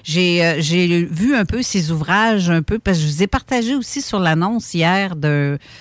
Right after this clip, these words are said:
tous ses livres. Euh, bon, on va commencer par lui faire mes salutations. Bonjour, Daniel. On t'entend pas ?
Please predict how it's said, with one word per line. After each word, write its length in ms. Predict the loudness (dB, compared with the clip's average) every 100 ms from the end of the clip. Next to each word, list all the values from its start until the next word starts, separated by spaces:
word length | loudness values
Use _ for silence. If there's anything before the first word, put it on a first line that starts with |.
| -20 -20 _
tous 120 | -4 -2
ses 200 | 0 0
livres. 380 | 0 -2 -4 -8 -14 -20 -6
Euh, 420 | 0 2 4 2
bon, 180 | 0 -2
on 120 | 0 0
va 40 |
commencer 400 | 2 2 2 0
par 220 | -2 -2
lui 160 | 0 -2
faire 260 | -2 0
mes 140 | 0 0
salutations. 680 | -2 -4 -2 -4 -2 -4
Bonjour, 320 | -2 -2 0 0
Daniel. 480 | 2 2 0 -2 -6 _ _ _ _ _ _ _ _ _ _ _ _ _ _ _ _ _ _ _ _ -6
On 160 | -4
t'entend 420 | 0 0 2 2 2
pas ? 240 | 2